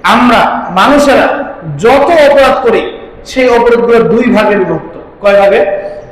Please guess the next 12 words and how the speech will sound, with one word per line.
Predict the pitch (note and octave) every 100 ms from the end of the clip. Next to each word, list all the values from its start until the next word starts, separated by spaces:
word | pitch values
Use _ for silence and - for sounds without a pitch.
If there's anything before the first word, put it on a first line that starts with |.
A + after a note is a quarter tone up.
| - -
দুই | E3+ D4
ভাগে। | A#3 A3 - - - A3+
একটা | B3+ - C#4+
ভাগ | A3+ A#3 A3+
হচ্ছে | A3 - G#3 - - - -
মহান | G3+ B3+ A#3+
সত্তা | A#3+ - A3
আল্লাহ | G#3 B3+
রাব্বুল | B3+ A3+ A3+
আলামিনের | G#3+ A3 G#3+ G#3+
সাথে | G#3+ E3+
সম্পৃক্ত, | A3 G#3 G#3 A3+ A3+